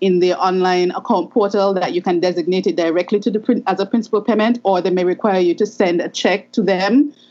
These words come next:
you know, in the memo saying, "I want this payment to go directly to principal and it's not a regular payment." So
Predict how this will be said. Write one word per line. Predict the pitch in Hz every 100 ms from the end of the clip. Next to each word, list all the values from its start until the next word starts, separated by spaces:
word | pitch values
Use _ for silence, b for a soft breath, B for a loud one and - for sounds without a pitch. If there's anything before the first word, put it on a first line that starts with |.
| B _ -
you | 185
know, | 175
in | 214 202
the |
memo | 196 202 185
saying, | 190 208 180 170
"I | 170 180
want | 185 185 175
this | 185
payment | - 208 180 170
to |
go | 170 165
directly | 170 170 180 190
to | 190
principal | - 202 202 214 208
and | 175 170
it's | 170
not | 170 175
a |
regular | 170 165 170 165
payment." | 202 175 170
So | - 185 180 170